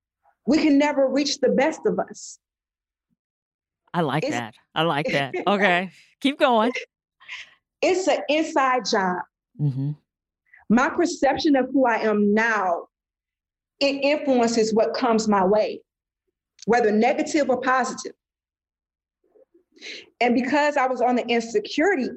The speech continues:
Speaker 1: end in my life, I know what that brought me. That brought me pain. That brought me dependency issues. That brought me feeling like I can't thrive.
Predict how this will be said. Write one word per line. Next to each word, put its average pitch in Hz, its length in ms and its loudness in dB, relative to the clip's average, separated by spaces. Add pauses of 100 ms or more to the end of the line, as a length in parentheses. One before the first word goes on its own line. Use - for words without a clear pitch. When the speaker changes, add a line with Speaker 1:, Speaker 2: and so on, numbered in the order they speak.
Speaker 1:
end 285 260 0
in 202 120 0
my 190 120 0
life, 202 360 0 (920)
I 262 120 2
know 277 220 4
what 254 240 0
that 190 200 0
brought 214 380 2
me. 180 200 2
That 214 220 0
brought 240 240 0
me 208 220 -2
pain. 220 400 0
That 214 240 0
brought 226 320 0
me 214 400 0 (260)
dependency 220 800 2
issues. 208 300 2
That 214 260 0
brought 240 220 0
me 233 240 0
feeling 233 200 2
like 214 180 0
I 202 120 -2 (100)
can't 196 220 0
thrive. 196 260 2